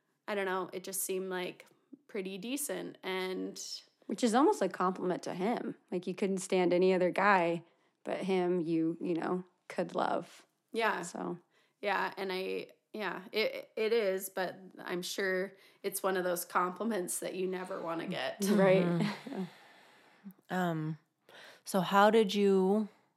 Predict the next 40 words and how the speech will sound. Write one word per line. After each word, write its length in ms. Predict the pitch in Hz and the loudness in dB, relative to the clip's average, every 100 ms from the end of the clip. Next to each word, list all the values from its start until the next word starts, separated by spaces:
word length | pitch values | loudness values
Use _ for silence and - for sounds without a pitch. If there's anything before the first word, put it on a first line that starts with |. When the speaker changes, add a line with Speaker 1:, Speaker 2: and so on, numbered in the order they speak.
| _ _ _ | _ _ _
Speaker 3:
step 480 | - - - 180 - | -10 -8 0 2 2
forward 340 | - 165 160 | -2 0 0
from 300 | - 156 151 | -2 -2 0
that 300 | 147 143 - | 0 0 -2
broken 360 | - - - 147 | -4 -6 -6 -8
place 380 | - 185 - - | -2 -2 -2 -4
once 180 | 156 156 | -4 -4
you 60 | |
had 120 | 156 | -4
your 80 | - | -6
first 340 | - 151 151 - | -6 -4 -4 -2
heartbreak 500 | 151 - 170 156 - | -2 0 -2 -2 -2
with 340 | 151 147 - - _ _ - - _ _ | -2 -2 -10 -20 _ _ -20 -20 _ _
your 80 | - | -16
first 440 | 165 147 156 - - _ _ - - | -8 -6 -4 -6 -12 _ _ -18 -14
woman 420 | - 160 156 151 143 | -8 -4 -2 -4 -6
crush, 500 | - 139 156 - - | -2 0 0 -2 -8
your 60 | - | -8
first 200 | - - | -8 -4
woman 160 | 151 143 | -4 -4
ex-, 140 | 165 _ - | -6 _ -10
experience? 840 | - - 90 82 - - 175 - - - - | -8 -6 -8 -6 -4 -4 -2 -4 -8 -16 -8
Where 160 | 160 156 | -4 -2
did 140 | 156 | -4
you 60 | 160 | -4
go 120 | 160 | -4
from 160 | 170 | -2
there? 180 | 170 151 - _ _ _ _ - - _ | -2 -2 -6 _ _ _ _ -20 -20 _
Speaker 1:
So 560 | - - 240 233 220 - - _ _ _ _ - | -8 0 2 4 2 0 -10 _ _ _ _ -12
the 140 | 214 | -10
funny 420 | 214 - 247 285 | -6 -4 -2 -2
thing 220 | 294 214 214 | -2 -2 -2
is, 260 | 202 196 | -2 -4
is 320 | 196 185 - - _ | -4 -6 -8 -12 _
Brianna 400 | - 202 208 220 240 | -6 -4 0 0 0
and 160 | 233 202 | 2 2
I 220 | 185 180 | 2 0
had 240 | 190 202 180 | -2 -4 -6
been 200 | 180 180 | -4 -6
friends 680 | - 175 160 175 - - | -4 -6 -6 -2 -2 -2